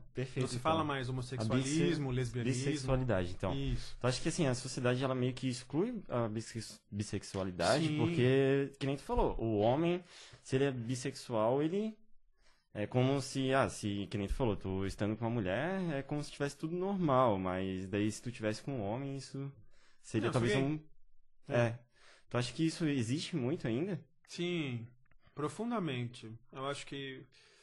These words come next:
Speaker 2: eu, eu, eu tive solteiro esse ano, no começo desse ano eu fiquei três meses solteiro.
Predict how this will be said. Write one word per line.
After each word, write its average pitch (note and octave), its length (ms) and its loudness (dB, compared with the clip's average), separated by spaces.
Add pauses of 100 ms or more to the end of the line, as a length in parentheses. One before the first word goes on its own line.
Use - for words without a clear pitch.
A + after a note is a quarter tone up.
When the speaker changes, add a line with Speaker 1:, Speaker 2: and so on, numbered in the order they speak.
(360)
Speaker 2:
eu, C#3+ 320 -2
eu, B2+ 320 -6 (340)
eu C3 380 -6
tive E3+ 180 -4
solteiro E3 540 2
esse B2+ 220 -4
ano, B2 220 -2
no A#2 40 -10
começo B2+ 260 -4
desse B2+ 220 -8
ano C3 100 -2
eu C3 40 -6
fiquei C3+ 180 -6
três F3 240 -2
meses F3 180 -2
solteiro. D#3+ 420 -8